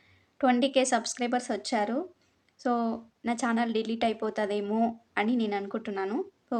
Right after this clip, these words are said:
డిలీట్ అవ్వకపోతేనే బావుండు. So, స్ట్రైక్ ఎలా వచ్చింది అని అనుకుంటున్నారా? ఆ, చిన్న చిన్న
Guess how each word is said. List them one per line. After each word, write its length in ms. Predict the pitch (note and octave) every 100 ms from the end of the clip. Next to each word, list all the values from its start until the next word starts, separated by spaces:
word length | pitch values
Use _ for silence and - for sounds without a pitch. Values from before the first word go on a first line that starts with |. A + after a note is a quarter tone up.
| G#3+
డిలీట్ 340 | G#3 G#3 A3+
అవ్వకపోతేనే 680 | A3+ G#3 G#3+ G#3+ G#3 G#3 A3 A3+
బావుండు. 520 | G#3 G#3 G#3 G3+ G3 D4 F#4 - - _ _ _
So, 120 | - A#3 A3+ A#3 A#3 - -
స్ట్రైక్ 460 | - A#3 A3 A#3
ఎలా 160 | B3 A3
వచ్చింది 460 | A3+ A3+ - A3 A3+ A3+
అని 160 | G#3
అనుకుంటున్నారా? 640 | G3+ G3 G3+ G3+ F#3+ A3 C#4+ E4+ _ _ _ _ _ _ _ _ _
ఆ, 80 | A#3+ B3 A#3+ A#3 A#3+ A#3
చిన్న 180 | B3+ A#3
చిన్న 220 | A#3 B3